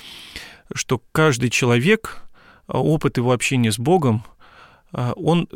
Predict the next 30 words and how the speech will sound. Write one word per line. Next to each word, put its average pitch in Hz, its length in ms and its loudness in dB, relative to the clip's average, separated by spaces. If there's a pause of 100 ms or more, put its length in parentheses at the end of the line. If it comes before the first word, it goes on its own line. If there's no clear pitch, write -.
(140)
прежде 156 280 0
всего 127 160 0
ценен 175 280 2
для 123 140 0
самого 147 380 0
Бога. 104 360 0 (1600)
И 123 400 -6
бывает 139 300 0
так, 131 140 0
что - 120 -6
человек 196 420 2
не 127 160 4
ценит 113 600 -2 (280)
этот - 340 -2
опыт, - 360 -6
а 113 60 -2
Господь 110 340 0
ценит. - 460 -6 (960)
И - 60 -8
поэтому 180 320 4
у 143 40 4
каждого 170 640 2 (200)
тут, - 360 -4
э, 113 260 0 (260)
своя 156 380 4
история. 107 640 2 (920)
Ну, 139 180 0
я, 180 520 2
э, 117 280 0 (540)
вот - 360 -6